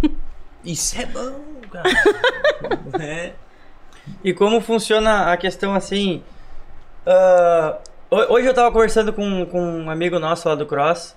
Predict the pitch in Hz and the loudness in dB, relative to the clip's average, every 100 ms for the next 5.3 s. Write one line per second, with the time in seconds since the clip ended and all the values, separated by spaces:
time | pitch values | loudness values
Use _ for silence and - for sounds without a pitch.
0 | - 156 160 170 - 165 160 160 165 160 | -14 -6 -4 -4 0 0 0 0 0 0
1 | 160 156 190 220 214 196 196 202 190 190 | -2 -2 0 -2 -2 -10 -2 -2 -2 -4
2 | 180 - 170 175 170 165 170 165 165 170 | -6 -2 0 0 -2 -6 -10 -8 -4 -2
3 | 180 175 156 175 160 160 180 220 - 180 | 0 0 -2 -6 -4 -2 -2 -4 -4 -6
4 | 175 165 254 269 262 262 269 185 190 196 | -6 -6 0 2 2 2 0 -2 -2 -2
5 | 190 175 - | 0 -2 -4